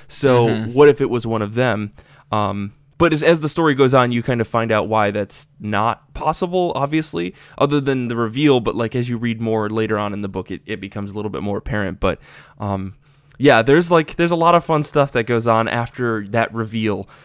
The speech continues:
Speaker 1: um, because then it becomes a question of, like, we also, we need to figure out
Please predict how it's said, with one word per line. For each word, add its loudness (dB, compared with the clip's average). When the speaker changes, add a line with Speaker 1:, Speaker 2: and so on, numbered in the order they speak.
Speaker 1:
um, -2
because 2
then 6
it 0
becomes -2
a 2
question -4
of, -4
like, -4
we 0
also, 2
we 0
need -2
to -2
figure -2
out 2